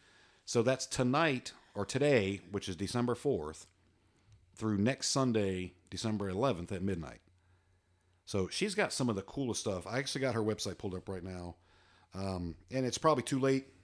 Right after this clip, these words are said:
It might be too late to get this now, but she has a twenty twenty-two Christmas wax melt advent calendar. And then she goes in every day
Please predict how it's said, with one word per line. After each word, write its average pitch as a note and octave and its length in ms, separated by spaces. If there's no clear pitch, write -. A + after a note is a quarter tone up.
It G#2+ 120
might B2 200
be C#3+ 80
too C#3+ 140
late C#3+ 140
to C#3 80
get C#3 120
this C#3 160
now, C3+ 200
but G#2 180
she - 140
has A2+ 140
a G2+ 60
twenty C3 300
twenty-two A#2+ 460
Christmas - 680
wax A#2 400
melt A#2+ 340
advent A#2+ 400
calendar. C3+ 560
And G#2+ 100
then G#2+ 80
she - 180
goes C#3 260
in B2+ 100
every A2 200
day G2+ 440